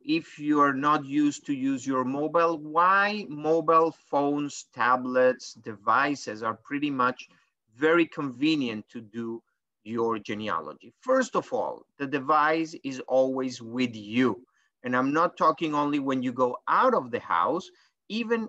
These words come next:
inside the house, I'm pretty sure, uh, that you cannot go more than a couple of feet without looking for that device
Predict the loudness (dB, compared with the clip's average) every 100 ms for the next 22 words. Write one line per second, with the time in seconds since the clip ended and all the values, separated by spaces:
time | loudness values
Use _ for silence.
0 | -10 -10 -8 -8 -10 -2 0 0 -2 -6
1 | 0 4 4 2 -2 -6 -6 -6 -6 -6
2 | -2 2 2 0 _ _ -4 0 0 0
3 | -4 -4 -10 -6 -6 -2 0 0 0 -2
4 | 0 -2 0 0 0 -2 -2 -2 -4 -2
5 | -8 -8 _ -14 -12 -12 -16 -20 _ _
6 | -4 2 2 0 0 -2 -2 -8 -10 -14
7 | _ _ _ _ -2 0 0 -2 -4 0
8 | 0 0 -4 -2 2 2 0 -4